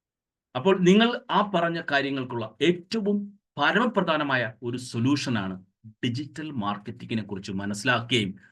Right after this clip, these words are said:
അതിനെക്കുറിച്ച് പഠിക്കുകയും ചെയ്യുന്നത്. അതോടൊപ്പം തന്നെ പുതിയതായി വന്നിട്ടുള്ള ആർട്ടിഫിഷ്യൽ ഇന്റലിജൻസ് ടൂൾസ് എങ്ങനെ നിങ്ങളുടെ ബിസിനസ്സിൽ ഉപയോഗപ്പെടുത്താം എന്നതിനെക്കുറിച്ച് മനസ്സിലാക്കേണ്ടത് വളരെ, വളരെ അത്യന്താപേക്ഷിതമാണ്. അപ്പോൾ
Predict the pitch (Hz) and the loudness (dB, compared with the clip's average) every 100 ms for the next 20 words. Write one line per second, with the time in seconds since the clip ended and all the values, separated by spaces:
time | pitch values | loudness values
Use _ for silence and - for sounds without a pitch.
0 | _ 101 104 113 117 101 117 113 95 90 | _ -10 -6 -6 -6 -10 -10 -8 -8 -6
1 | 98 87 - 71 87 90 _ _ _ _ | -6 -6 -10 -18 -20 -20 _ _ _ _
2 | _ _ - 107 139 139 139 120 104 95 | _ _ -6 2 2 2 2 0 -2 -6
3 | - _ _ _ - 135 147 147 139 113 | -14 _ _ _ -8 2 4 4 2 0
4 | - 113 117 117 107 90 - 107 131 - | -6 -2 -2 -2 -6 -8 -6 -2 -2 -2
5 | 135 131 117 123 117 - 104 107 101 104 | -4 -4 -4 -4 -6 -4 -2 -4 -4 -6
6 | 101 - - 139 135 127 - - _ - | -6 -10 -4 -2 0 -2 -6 -14 _ -6
7 | 110 127 117 101 - 104 107 98 98 - | -2 0 0 -4 -6 -4 -4 -4 -6 -6
8 | 113 - 92 - 95 107 110 107 95 95 | -8 -8 -12 -12 -8 -6 -4 -6 -8 -10
9 | - 98 95 101 101 101 92 101 - 90 | -12 -8 -6 -6 -8 -10 -10 -12 -10 -10
10 | 92 104 92 - 92 90 90 - - 101 | -8 -10 -10 -8 -6 -6 -10 -16 -10 -6
11 | 110 117 117 95 101 104 104 101 92 92 | -2 -2 -2 -4 -6 -6 -8 -10 -12 -10
12 | 85 85 87 - 78 69 _ _ _ _ | -10 -12 -14 -16 -20 -20 _ _ _ _
13 | _ _ _ _ _ _ _ _ _ - | _ _ _ _ _ _ _ _ _ -10
14 | 113 165 113 - | -4 -2 -2 -4